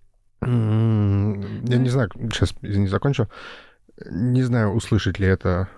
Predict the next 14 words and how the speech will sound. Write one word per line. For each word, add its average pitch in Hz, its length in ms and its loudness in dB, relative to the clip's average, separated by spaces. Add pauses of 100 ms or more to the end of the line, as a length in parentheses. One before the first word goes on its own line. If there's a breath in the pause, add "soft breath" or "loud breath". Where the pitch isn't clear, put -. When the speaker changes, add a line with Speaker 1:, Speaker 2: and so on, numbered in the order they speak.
(640 loud breath)
Speaker 1:
кто-нибудь 92 520 0
из 95 80 2
группы 101 260 2
"Кис-Кис", - 500 4
но 107 440 0 (420)
я 113 220 2
точно 127 420 -2
знаю, 113 160 2
что - 160 -2
они 113 80 2
будут 107 300 0
на 107 60 0
"Дикой 101 260 0
Мяте". 87 340 0